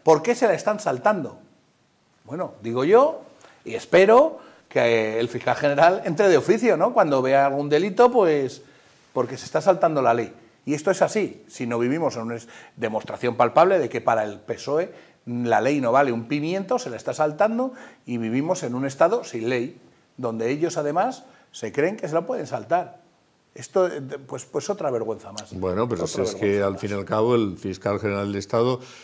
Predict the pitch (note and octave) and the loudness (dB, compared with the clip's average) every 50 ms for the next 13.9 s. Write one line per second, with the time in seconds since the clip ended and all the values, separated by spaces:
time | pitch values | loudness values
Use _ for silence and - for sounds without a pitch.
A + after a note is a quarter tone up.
0 | - _ _ - G2 G2 G2 - A2 G2 F#2+ G2 F#2+ F#2 F2+ F2+ F2 E2+ D#2 - | -20 _ _ -4 -2 -2 -2 -2 -4 -2 0 0 0 0 0 -2 -4 -6 -8 -8
1 | - F#2 F#2 F2+ F2 E2+ E2+ D2+ D#2+ E2 F2 F2+ - - F#2+ - A2+ G#2 G2 F#2+ | -8 -6 -6 -6 -8 -10 -10 -10 -10 -10 -12 -10 -8 -8 -6 -6 -6 -8 -8 -8
2 | F#2 F2+ F#2+ F#2 - G#2+ G2 G#2 A2+ A#2+ B2 D#3 F#3 - - - _ _ _ _ | -8 -8 -8 -8 -8 -6 -4 -2 -2 -2 -2 -4 -6 -8 -14 -20 _ _ _ _
3 | _ _ _ _ - - F#2 F2 E2+ E2 D#2 - - - F#2 E2 D#2 D2+ D2 D2+ | _ _ _ _ -6 -4 -2 -2 -2 -4 -6 -8 -8 -8 -8 -6 -6 -6 -8 -10
4 | D2 D2 D#2 - - D#2+ E2 E2 E2 - - G#2+ G#2 A2 F#2 - - - E2 D#2 | -10 -12 -16 -16 -16 -14 -12 -12 -10 -8 -8 -6 -6 -6 -8 -8 -8 -10 -10 -8
5 | D#2+ D#2+ F2 G2 G2+ F#2+ F#2+ G#2 G#2+ E2+ D2 - - A#2 D3+ F#3 C3+ E2 D#2+ - | -8 -8 -8 -8 -10 -8 -6 -4 -4 -4 -6 -4 -4 -4 -2 -2 -4 -6 -8 -10
6 | - - E2+ F2 F#2+ F2 D#2+ D2 F#2+ F#2 F#2 F2+ G2 G#2 A2+ A2+ A2 - - - | -10 -12 -12 -12 -12 -14 -10 -6 -2 -2 -2 -2 -2 -4 -4 -6 -8 -12 -20 -20
7 | _ _ _ - - A2+ A2+ A2 G2+ A#2 A2 G#2+ G#2+ G#2+ G#2+ B2 B2 A#2+ A2+ G2+ | _ _ _ -12 -8 -8 -8 -4 0 0 0 2 0 -2 0 0 0 0 0 -2
8 | G2 G2+ G2+ - A#2 A#2 A2+ A#2+ B2+ C3+ C#3 D#3+ E3+ D3 D3 - G#2 G2 F#2+ F2+ | -4 -6 -4 0 0 0 2 0 0 0 0 -2 -4 -4 -4 -6 -8 -8 -8 -8
9 | E2+ G2 G2+ - G2 F2+ A2+ A2 - A2+ G#2+ G#2+ A#2+ C3 B2+ B2 B2 A2 G#2 F#2 | -8 -8 -8 -8 -6 -6 -6 -4 -2 -2 -2 -2 -2 -4 -4 -4 -4 -4 -4 -4
10 | F#2+ F#2 F2+ F#2+ G#2 G#2+ A2 A2+ A#2 B2 A2+ - G2+ G2+ - A#2 A2 G#2 F#2 F#2+ | -4 -4 -2 -2 -2 -2 -2 -2 -2 -2 -2 -2 -4 -8 -6 -6 -4 -4 -4 -4
11 | G#2+ - - A2+ G2 F#2 F2 - A#2+ D3+ F3+ F3+ - F2+ F#2 A2 D#3 G#3 - - | -4 -4 -4 -2 -2 -4 -4 -4 -6 -6 -6 -8 -10 -10 -8 -10 -10 -12 -14 -20
12 | _ - F2 F2+ F#2 B2 _ - A2+ G2+ A#2 A#2+ - - - - F3+ G3+ D#3+ B2+ | _ -20 -20 -20 -20 -18 _ -6 -4 -4 -4 -6 -12 -4 2 4 4 6 6 4
13 | A2 F2+ - G#2 G2+ F#2 G#2+ G2 F2 F#2+ - G2+ G2+ D3 D#3 - B2 F#2 | 2 0 -2 -2 -2 0 -2 -2 -2 -2 -2 -2 -2 -2 0 0 -2 -2